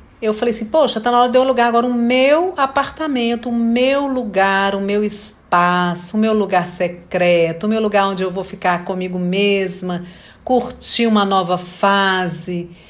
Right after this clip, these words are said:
em Vila Velha, sabe? É, assim, porque também os filhos é, vão estar com o pai ali no apartamento que era nosso, mas agora eu considero como um apartamento do pai deles.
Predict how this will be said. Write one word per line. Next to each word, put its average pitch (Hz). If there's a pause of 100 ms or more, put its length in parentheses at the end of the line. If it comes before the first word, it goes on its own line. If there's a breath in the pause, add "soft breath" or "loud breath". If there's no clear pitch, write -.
(180 loud breath)
em 330
Vila 320
Velha, 240
sabe? 165 (1040 loud breath)
É, 185
assim, 208
porque 294
também 302
os -
filhos 247 (340 soft breath)
é, 180 (180)
vão 208
estar 202
com 202
o 180
pai 185
ali 185
no 180
apartamento 180
que 175
era 180
nosso, 175
mas 170
agora 170
eu 170
considero 175
como 170
um -
apartamento 165
do 165
pai 160
deles. 196